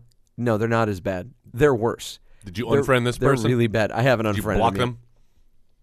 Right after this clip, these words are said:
Speaker 1: But
Speaker 2: Apologies if you're
Speaker 1: here's,
Speaker 2: listening.
Speaker 1: here's my deal, and I'm gonna do this just as a blanket thing. I'm not
Speaker 2: Okay.
Speaker 1: gonna name any names. <laughs> I don't, I don't mind if you like this movie. If I don't mind if you like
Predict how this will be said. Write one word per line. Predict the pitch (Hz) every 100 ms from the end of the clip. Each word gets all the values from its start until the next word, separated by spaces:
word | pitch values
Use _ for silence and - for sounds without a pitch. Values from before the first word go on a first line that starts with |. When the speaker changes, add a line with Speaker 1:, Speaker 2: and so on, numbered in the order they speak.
| -
Speaker 1:
But | 127 143 - -
Speaker 2:
Apologies | 110 113 104 95
if | 85
you're | 262
Speaker 1:
here's, | 311
Speaker 2:
listening. | - 196
Speaker 1:
here's | 180
my | 196
deal, | 147 135
and | 151
I'm |
gonna | 180 185
do | 151
this | 143 131
just | 123 127
as | 113
a |
blanket | 98 104 98 110
thing. | - 87 95
I'm | 113
not | 113
Speaker 2:
Okay. |
Speaker 1:
gonna | 120 117
name | 113 107
any | 95
names. | 85 78 90 - - - -
<laughs> | - - -
I | 196
don't, | 254 269 - - - -
I | 208
don't | 240 160
mind | 139 135 123 -
if | 107
you | 117 113
like | 107 104 104 -
this | 95 -
movie. | 98 92 82 64 - -
If | 135 127
I | 175
don't | 226
mind | 202 196
if |
you | 196
like | 180 190 185